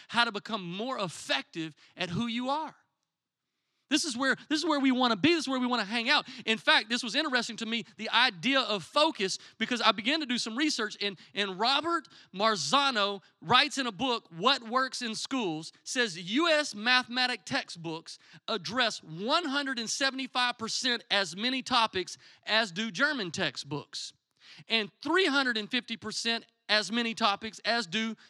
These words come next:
Japanese textbooks. Let me break that down for what that means. The science textbooks used in the United States covers more than nine times as many topics as do German textbooks,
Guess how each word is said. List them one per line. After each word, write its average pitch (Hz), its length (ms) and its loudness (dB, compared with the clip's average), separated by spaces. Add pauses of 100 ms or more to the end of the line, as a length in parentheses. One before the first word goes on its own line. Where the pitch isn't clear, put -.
(100)
Japanese 226 600 0
textbooks. 175 520 -4 (200)
Let 202 80 -4
me 220 80 0
break 233 220 0
that 233 140 -2
down 233 200 -2
for 220 80 -10
what 214 160 -4
that 226 100 -2
means. 233 340 -2 (300)
The 208 100 -2
science 320 540 0
textbooks 262 580 -2
used 254 380 0
in 247 80 -6
the 220 80 -4
United 240 440 0
States 214 380 -4 (280)
covers 262 360 0
more 269 280 0
than 202 360 -4
nine 330 640 4
times 247 580 4
as 202 160 -2
many 254 240 0
topics 240 520 2
as 220 180 2
do 202 220 -6
German 185 420 -4
textbooks, 151 800 -4